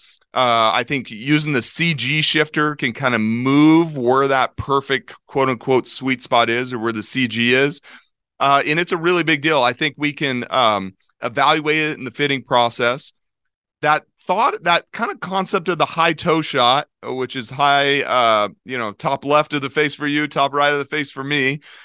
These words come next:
um, is a little bit that, that, that idea that you need to hit it in the high toe to get your furthest distance has kind of gone away.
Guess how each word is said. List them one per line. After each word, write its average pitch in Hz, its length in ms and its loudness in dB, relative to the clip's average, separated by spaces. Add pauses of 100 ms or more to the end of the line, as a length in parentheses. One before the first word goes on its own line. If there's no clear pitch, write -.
(140)
um, 123 560 2 (640)
is 180 180 2
a 180 80 4
little 233 420 0
bit 220 340 2
that, 180 200 0 (100)
that, 165 240 -2 (260)
that 180 220 -2 (220)
idea 160 560 -2
that 165 220 -2
you 143 100 -10
need 143 280 -4
to 165 80 6
hit 156 160 0
it 165 80 2
in - 80 -6
the 139 80 -2
high 139 280 0
toe 139 380 0
to 139 100 -2
get 127 160 -2
your 113 140 -2
furthest 127 460 0
distance 139 500 0
has 151 180 -4
kind - 400 -2
of 160 140 -8
gone 170 260 2
away. 123 640 2